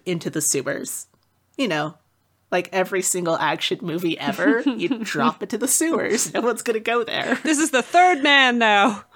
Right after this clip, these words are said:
Speaker 2: We're chasing through the sewers.
Speaker 1: Yes. <laughs> And essentially, she's like, "We have a little bit of time. Like, we can get out." And Wynn's like,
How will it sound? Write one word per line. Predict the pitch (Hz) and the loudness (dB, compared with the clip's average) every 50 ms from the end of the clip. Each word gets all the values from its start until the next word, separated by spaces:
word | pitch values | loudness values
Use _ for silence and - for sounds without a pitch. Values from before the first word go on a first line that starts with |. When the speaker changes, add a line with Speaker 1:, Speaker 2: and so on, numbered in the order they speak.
| _ - | _ -8
Speaker 2:
We're | 254 226 | -8 -8
chasing | - - - 320 311 262 - - 269 254 233 | -6 -6 -4 -2 -2 -2 -2 0 -2 -2 -2
through | - 262 240 | -2 -6 -4
the | - 233 208 | -2 -2 0
sewers. | 190 190 170 143 - - - - - - - - - | 0 0 0 0 0 0 0 2 2 0 0 -2 -4
Speaker 1:
Yes. | 254 - 269 285 - _ - | -4 -4 -4 -4 -6 _ -8
<laughs> | 294 277 - _ _ _ _ - - - - - - - - - - - - - - - _ _ _ - | -8 -8 -8 _ _ _ _ -16 -12 -12 -10 -10 -10 -10 -12 -12 -12 -12 -12 -14 -16 -18 _ _ _ -4
And | 208 190 190 185 180 180 - - _ _ _ _ _ _ _ _ _ _ _ _ _ _ | 0 2 2 2 0 -4 -12 -16 _ _ _ _ _ _ _ _ _ _ _ _ _ _
essentially, | - 220 208 - 220 196 185 - 190 180 180 180 - | -10 -8 -4 -2 -2 -2 -2 -2 -2 -2 -2 -2 -4
she's | - - 214 190 185 | -6 -4 -4 -2 -2
like, | 165 156 - _ - | -4 -4 -6 _ -6
"We | 165 180 | -4 -4
have | 190 196 170 165 | -2 -2 -2 -2
a | 151 | -2
little | 143 151 156 165 160 | -4 -4 -2 -4 -2
bit | 160 151 147 | -2 -2 -4
of | 151 147 | -4 -6
time. | - - - - - _ _ _ _ _ _ _ - | -8 -10 -10 -10 -12 _ _ _ _ _ _ _ -8
Like, | - 135 - - - | -8 -8 -8 -6 -8
we | 156 143 | -8 -6
can | - 147 143 _ - | -6 -12 -14 _ -10
get | - 156 147 - - | -6 -6 -6 -4 -4
out." | 160 131 120 127 - - - - _ _ _ _ _ - | -8 -6 -6 -10 -10 -10 -16 -16 _ _ _ _ _ -8
And | - 147 147 147 | -8 -8 -6 -4
Wynn's | - 156 151 151 - - | -4 -4 -4 -4 -6 -6
like, | 143 139 123 - _ | -6 -6 -6 -8 _